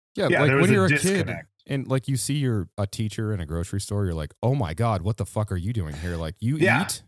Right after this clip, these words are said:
Speaker 1: you eat food?"
Speaker 2: Yeah.
Speaker 1: And it's like, yeah, at that juncture, it's like that you don't connect it as a kid. Like, "Oh, I, I couldn't do that. Other people do that," right?
Speaker 2: Yeah, or even just,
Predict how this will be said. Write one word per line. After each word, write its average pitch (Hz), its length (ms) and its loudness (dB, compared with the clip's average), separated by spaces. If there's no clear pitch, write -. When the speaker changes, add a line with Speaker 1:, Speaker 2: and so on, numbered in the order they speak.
Speaker 1:
you 127 140 -4
eat 180 140 -4
food?" 156 460 -4
Speaker 2:
Yeah. 143 160 2
Speaker 1:
And 113 80 2
it's 104 140 -2
like, 107 180 0
yeah, 98 300 0
at 107 100 -6
that 135 160 0
juncture, 151 320 -2
it's 92 120 -6
like 104 140 -2
that 123 200 -4
you 139 100 -2
don't 151 160 0
connect 139 300 -2
it 95 80 -2
as 92 140 -2
a - 40 -6
kid. 87 320 -4
Like, 76 140 -6
"Oh, 180 80 -4
I, 151 100 -2
I 139 100 -2
couldn't 82 300 -8
do 78 140 -8
that. 82 220 -6
Other 131 180 2
people 78 320 -10
do 76 140 -8
that," 69 240 -12
right? 76 180 -6
Speaker 2:
Yeah, 113 440 -2
or 175 180 2
even 165 240 2
just, 135 400 -2